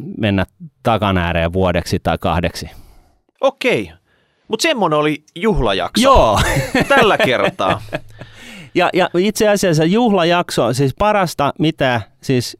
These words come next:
Speaker 1: eh, oikeesti, eh, ihmi-, eurooppalaiselle voisi tapahtua, on se, että E K P pysyy siinä omassa lehdissään, lestissään ja, ja että E K,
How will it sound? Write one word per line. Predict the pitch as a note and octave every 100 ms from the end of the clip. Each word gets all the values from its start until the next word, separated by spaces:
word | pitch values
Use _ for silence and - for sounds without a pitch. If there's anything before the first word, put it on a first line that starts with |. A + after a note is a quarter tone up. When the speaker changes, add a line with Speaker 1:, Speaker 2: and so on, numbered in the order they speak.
| _ -
Speaker 1:
eh, | B2+ A#2 C#3+
oikeesti, | D3 C#3 B2 G#2 - G#2 - - _ _ _
eh, | G#2 G#2 -
ihmi-, | C#3 C#3 B2 A#2
eurooppalaiselle | A#2 A2 D3+ D3+ A#2 G#2+ - G2 F#2 F2+ G#2 G#2
voisi | A2+ G#2+ G#2 -
tapahtua, | G#2+ - G2+ - G#2 G2
on | C3 D3+ C#3
se, | A#2+ G#2
että | F#2+ - F#2+
E | G#2+ G#2
K | - G2 F#2+
P | G2 F#2 -
pysyy | A2 - C#3+ A#2
siinä | A2+ G2+ G2
omassa | G2 F#2 - F#2+
lehdissään, | F#2 F#2+ F#2 E2+ - F#2+ E2 - - - _ - _
lestissään | G#2+ A2 A2 G#2 F#2 G#2 F#2 F2+
ja, | G#2+ G2 -
ja | G2+ F#2+
että | - G2
E | - A#2
K, | G#2